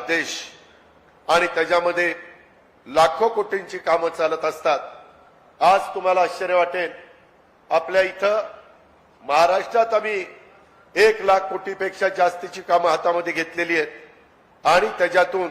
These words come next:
केंद्र सरकारची देखील भरीव अशा प्रकारची मदत. आता अटल सेतू या पुलावरून तुम्ही गेला तर किती चांगल्या पद्धतीनं आपण मुंबईमध्ये पोहोचतो. असे कितीतरी उदाहरणं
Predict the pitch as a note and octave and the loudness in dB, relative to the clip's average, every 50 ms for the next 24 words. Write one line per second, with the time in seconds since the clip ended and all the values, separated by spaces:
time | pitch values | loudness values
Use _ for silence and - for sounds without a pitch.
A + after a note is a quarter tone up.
0 | - - - - - - _ _ _ _ _ _ - F#3+ G3+ F#3+ F3+ F#3 F3+ - | -8 -14 -20 -20 -20 -20 _ _ _ _ _ _ 0 0 0 0 -2 -6 -6 -4
1 | F3+ E3+ E3+ - F3 E3+ E3 - F3+ F3 E3 E3 - F3+ E3+ D3+ - C#3 E3 F3+ | -4 -4 -4 -2 -4 -4 -4 -4 -10 -10 -10 -10 -10 -12 -10 -6 -4 -2 -2 0
2 | F3 E3 D#3 - F3 E3 - E3+ D#3+ - E3+ E3+ E3+ - E3+ D3 D#3 D#3 D#3 F3 | 0 0 0 -2 -4 -6 -4 -4 -4 -2 -2 -4 -4 -6 -8 -6 -2 2 2 2
3 | E3+ F3 - - - - - - - - - _ _ _ - - D#3+ - - E3+ | 2 2 -2 -10 -14 -18 -20 -20 -20 -20 -20 _ _ _ -2 -2 0 2 4 4
4 | E3 D#3 - F#3+ F#3+ F3+ - F#3 F3+ E3+ - G3 G3 F#3+ F#3 E3+ - - - - | 4 4 2 -2 -4 -6 -6 -10 -10 -8 -4 -2 -2 -2 -2 -4 -8 -12 -18 -20
5 | - - _ _ _ _ _ _ _ _ - D#3+ F3+ F#3 F#3 F3+ F3+ F3+ F3+ F3 | -20 -20 _ _ _ _ _ _ _ _ 0 2 2 4 4 2 0 -4 -4 0
6 | F3+ F#3 F#3 F3+ F3+ F3+ F3 - F3+ F3 F3+ F3+ - D#3+ E3 F3 F#3+ F3+ D3 G#2 | 2 2 2 2 -2 -6 -10 -12 -12 -10 -10 -8 -8 -6 -2 0 0 0 0 -2
7 | - - - - - - _ _ _ _ _ _ _ _ _ _ _ - F3+ F#3 | -6 -14 -18 -20 -20 -20 _ _ _ _ _ _ _ _ _ _ _ -2 -2 -2
8 | F3+ - F#3 F#3 - F#3 F3+ - - F3 E3+ E3+ F#3 G3 F#3+ F#3 F#3 F3+ F#3 F#3 | -2 -4 -10 -10 -10 -10 -8 -4 -2 -2 -2 -2 0 -2 -2 -2 -2 -6 -4 -6
9 | F3 F3 F#3 F3+ F3 F3+ F3 F3+ F#3 F3+ F3 E3+ - - - - D3 D#3+ E3+ E3+ | -6 -6 -6 -4 -2 -2 -2 0 -2 -4 -4 -6 -16 -20 -20 -16 -14 -6 0 2
10 | F3+ F3 E3+ E3 E3+ E3+ E3+ E3+ E3 D#3+ D#3 - - - E3+ D3+ - - - - | 2 2 2 0 -6 -6 -6 -6 -6 -8 -8 -6 -2 0 0 0 0 -4 -12 -18
11 | - - - _ _ _ _ _ - F3 F3 F3 G3+ G3 - G3 G3 - A#3+ A#3 | -20 -20 -20 _ _ _ _ _ -4 -4 -4 -2 -4 -6 -6 -8 -12 -12 -8 -2
12 | - B3 A#3+ A#3 G#3 F#3 - F#3+ F#3+ F#3 - F3+ E3 | 0 0 0 0 -2 -2 0 2 2 2 2 -2 -4